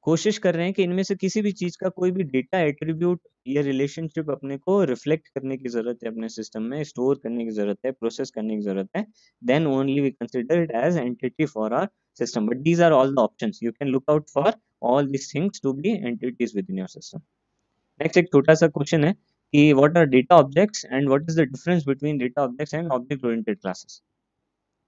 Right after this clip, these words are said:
ठीक है, तो सीधा सीधा डिफरेंस ये है कि data objects are data only, they are only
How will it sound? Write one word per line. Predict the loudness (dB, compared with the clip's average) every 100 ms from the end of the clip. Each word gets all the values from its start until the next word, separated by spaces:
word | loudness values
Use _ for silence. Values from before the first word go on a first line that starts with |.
| _
ठीक | -2
है, | -2 -2 _ _
तो | -2
सीधा | 2 2 4
सीधा | 4 4
डिफरेंस | 4 0 -2 0
ये | 2
है | 2
कि | 2
data | 4 4 6 6
objects | 6 2 -2 -2 -20 _ _ 0
are | 4 4 4 -2 -2
data | -2 -2
only, | -4 -6 -14 _ _ _ _ _ _ _ _ _ _ _ _ 2
they | 4
are | 4 2
only | 4 4